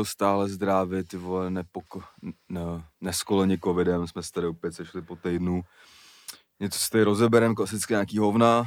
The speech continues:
přečtem se nějaký od vás, vole, otázky, rozeberem si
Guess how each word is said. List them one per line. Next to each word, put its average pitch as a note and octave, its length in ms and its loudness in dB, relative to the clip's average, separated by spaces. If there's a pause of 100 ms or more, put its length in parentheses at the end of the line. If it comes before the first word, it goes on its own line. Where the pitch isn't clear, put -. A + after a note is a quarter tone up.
(100)
přečtem G2+ 320 -10
se G2+ 140 -8
nějaký F#2+ 500 -4
od F#2+ 220 -8
vás, G2 220 -2 (200)
vole, F#2 360 -8
otázky, G2 520 -4
rozeberem F#2 460 0
si F2 280 -2